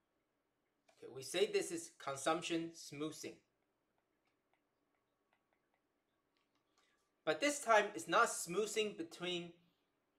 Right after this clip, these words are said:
consum-, uh, consumption and leisure.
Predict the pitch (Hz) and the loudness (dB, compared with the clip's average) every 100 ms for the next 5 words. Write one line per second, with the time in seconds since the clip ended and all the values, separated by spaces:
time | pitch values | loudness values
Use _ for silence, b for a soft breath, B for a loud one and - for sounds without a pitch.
0 | _ _ _ - - 143 - 170 - 156 | _ _ _ -12 -6 -4 0 0 2 2
1 | 139 143 135 170 196 - 156 - 120 117 | 2 -4 -2 0 0 -2 -6 -6 -12 -6
2 | 160 175 - 104 | -4 -4 -6 -8